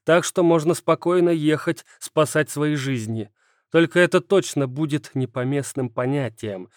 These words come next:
с чем я не спорю, а просто проворно снаряжаю два арбалета. Ещё два заряжает Терек, лучницы уже готовы стрелять. Сейчас на улице темно,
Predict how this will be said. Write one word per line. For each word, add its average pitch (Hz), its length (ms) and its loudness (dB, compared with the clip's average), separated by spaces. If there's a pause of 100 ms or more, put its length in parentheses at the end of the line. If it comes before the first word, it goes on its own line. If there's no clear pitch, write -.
(160)
с - 80 -20
чем - 180 -2
я 139 120 0
не 147 120 0
спорю, 135 600 -8 (180)
а 117 80 -6
просто 147 460 -2
проворно 143 800 0 (160)
снаряжаю 123 680 0
два 117 260 -2
арбалета. 110 680 -4 (280)
Ещё 156 380 6
два 185 280 8
заряжает 170 640 4
Терек, 117 540 2
лучницы 170 600 0
уже 131 240 2
готовы 131 420 -2
стрелять. 113 640 -6 (500)
Сейчас 185 320 4
на 185 80 8
улице 190 320 6
темно, 180 460 0